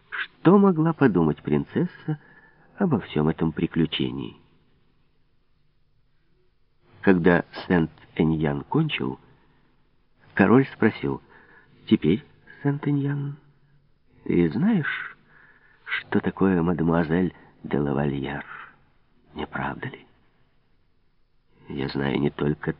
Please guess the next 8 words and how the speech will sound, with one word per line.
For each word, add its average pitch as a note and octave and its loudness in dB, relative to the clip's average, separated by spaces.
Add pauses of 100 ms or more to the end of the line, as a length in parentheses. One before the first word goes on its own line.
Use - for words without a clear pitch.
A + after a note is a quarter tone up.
(100)
то, D#2+ 4 (520)
что - -2
она D2+ 4
представляет D2 -2
собой C#2 -2
теперь, - -6 (920)
но C#2 -2
и C#2 -4